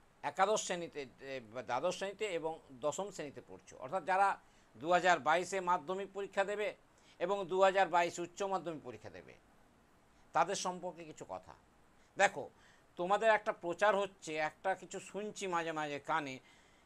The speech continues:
যেটা সিবিএসসি বোর্ড যে সিদ্ধান্ত নিয়েছে যে দুটো হাফে পরীক্ষা হবে, আমাদেরও সেই হাফে হবে, এরকম ধারণা কিন্তু মনে পোষণ করো না,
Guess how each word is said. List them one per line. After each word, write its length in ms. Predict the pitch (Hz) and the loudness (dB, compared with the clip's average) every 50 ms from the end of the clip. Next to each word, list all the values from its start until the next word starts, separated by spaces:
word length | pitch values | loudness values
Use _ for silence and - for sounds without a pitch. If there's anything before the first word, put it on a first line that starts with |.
| _ - | _ -8
যেটা 220 | 139 185 - 190 | -8 -4 -2 -2
সিবিএসসি 600 | 180 - - 196 190 196 226 226 220 220 - 214 214 | -4 -4 -8 -8 -4 0 2 2 2 2 -2 -10 -4
বোর্ড 240 | 180 202 214 196 147 | 0 0 0 0 0
যে 160 | 180 196 190 | -2 -2 -2
সিদ্ধান্ত 540 | 190 - 196 175 151 196 196 196 196 196 190 | -2 -6 -8 -2 2 2 2 2 2 -4 -6
নিয়েছে 560 | 175 170 170 165 156 131 - 127 120 113 101 - _ _ _ - | -6 -6 -6 -6 -6 -8 -10 -12 -12 -12 -12 -16 _ _ _ -10
যে 120 | 151 165 | -10 -10
দুটো 320 | 131 131 175 175 - 220 220 202 165 | -8 -8 -10 -8 0 6 6 8 8
হাফে 260 | 185 196 - 202 196 | 8 6 4 0 -6
পরীক্ষা 500 | 196 - 160 170 170 170 - - 165 147 | -6 -6 -8 -8 -8 -8 -6 0 0 0
হবে, 440 | 139 131 147 151 143 156 139 113 90 - _ _ _ _ _ _ _ - | 2 2 0 0 0 -2 -4 -4 -6 -12 _ _ _ _ _ _ _ -6
আমাদেরও 520 | 120 131 139 151 165 147 175 175 170 175 | -6 -2 -2 -2 -2 -2 -4 -4 -4 -6
সেই 300 | 165 - 147 156 170 170 | -4 -4 -4 -4 2 4
হাফে 280 | 160 160 165 - 160 151 | 4 4 4 2 -2 -2
হবে, 360 | 131 151 147 123 123 117 107 - | 0 0 -2 -2 -6 -12 -12 -8
এরকম 420 | - 156 165 160 156 147 160 160 | -4 -4 -4 -4 -4 -8 -12 -12
ধারণা 380 | 139 131 123 139 143 147 147 147 | -8 -6 -4 -4 -4 -4 -8 -8
কিন্তু 300 | 123 143 143 127 - 143 | -10 -12 -14 -12 -10 -10
মনে 320 | 135 123 123 131 139 139 123 - _ _ _ | -10 -10 -10 -10 -10 -10 -12 -14 _ _ _
পোষণ 340 | - 123 - - 131 127 123 117 _ | -18 -16 -14 -14 -14 -14 -14 -16 _
করো 220 | 104 104 107 104 | -14 -14 -12 -12
না, 240 | 107 117 113 90 - | -10 -10 -10 -10 -10